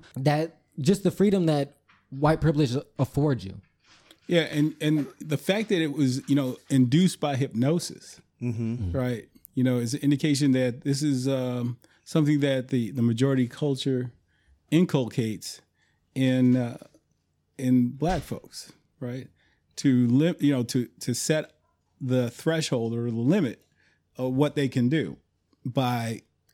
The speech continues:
Speaker 2: creating this feeling of helplessness, this feeling of, of,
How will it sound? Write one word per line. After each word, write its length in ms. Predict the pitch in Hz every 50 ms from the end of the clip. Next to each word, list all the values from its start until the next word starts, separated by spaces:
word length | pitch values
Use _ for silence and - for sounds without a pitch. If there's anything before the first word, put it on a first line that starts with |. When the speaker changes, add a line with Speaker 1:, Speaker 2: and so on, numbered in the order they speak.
| _ _ _
Speaker 2:
creating 580 | - - - 156 143 151 170 175 160 156 151 147
this 400 | 131 127 123 - - - - - - -
feeling 480 | - - - 139 139 139 135 131 123
of 320 | 120 113 113 107 110 - _ _ _ _ _ _ -
helplessness, 800 | - 143 139 131 - 135 113 107 - - - - - - - - _ _ _ _ _ _ _ -
this 180 | - 127 120 -
feeling 380 | - 151 143 135 131 127 117
of, 320 | 120 113 113 113 107 107 - _ _ _ -
of, 200 | - 113 110 107